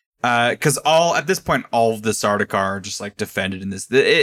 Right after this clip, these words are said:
it, it's a little bit un-, it's not unbreachable, but it's like invading Russia in the winter, so to speak. It's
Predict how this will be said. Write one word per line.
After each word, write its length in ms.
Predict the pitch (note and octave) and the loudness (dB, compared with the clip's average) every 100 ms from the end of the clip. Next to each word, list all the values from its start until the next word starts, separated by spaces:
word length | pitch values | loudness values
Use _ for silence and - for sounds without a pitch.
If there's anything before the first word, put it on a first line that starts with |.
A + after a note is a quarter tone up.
| - | 2
it, 200 | E3 - | 0 2
it's 140 | D#3+ | 0
a 60 | F#3+ | 0
little 300 | D#3 E3 C#3+ | 2 2 2
bit 180 | B2 A2+ | 2 2
un-, 220 | A2+ A#2 | 2 0
it's 140 | D3+ - | -6 0
not 160 | C#3+ - | 0 2
unbreachable, 640 | B2+ C3+ D3 D3 D#3+ D#3+ | 0 2 0 -2 0 0
but 140 | C#3+ B2+ | 2 0
it's 160 | - | 0
like 460 | B2 G#2+ G#2 - _ _ - | 0 0 -2 -12 _ _ -4
invading 460 | B2 A2+ G#2+ G#2 | -2 2 2 2
Russia 380 | G2 G2 - G2 | 0 -2 -4 -6
in 80 | G2 | -8
the 100 | G2 | -10
winter, 380 | G2 G2 A2+ - | -10 -12 -12 -10
so 180 | - D#2 | -10 -10
to 80 | F2 | -10
speak. 420 | - - - - | -12 -14 -16 -18
It's 300 | D2+ - - | -16 -12 -12